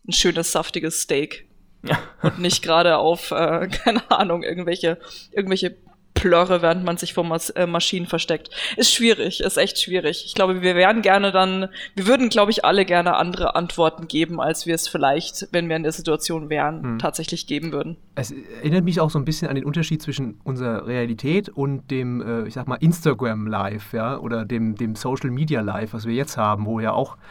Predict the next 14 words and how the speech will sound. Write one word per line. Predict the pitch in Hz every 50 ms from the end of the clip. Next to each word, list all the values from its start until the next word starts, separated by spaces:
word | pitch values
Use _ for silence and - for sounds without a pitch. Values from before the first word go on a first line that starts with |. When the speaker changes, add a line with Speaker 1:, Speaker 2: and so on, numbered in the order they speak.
| - - - -
Speaker 3:
wo | 123
du | 117 120
ja | 120 -
auch | - 135 139 - -
sagst, | - 123 120 117 - - -
äh, | 127 120
wir | 117 127 110
posten | 104 - - 135 139 - - 143
nur | 131 123
Bilder | - 127 131 135 135 131 120
von | - - 120 117 113 113
tollen, | - 131 123 123 127 127 123 120 120 120 120
äh, | - 113 117 117 117
äh, | 113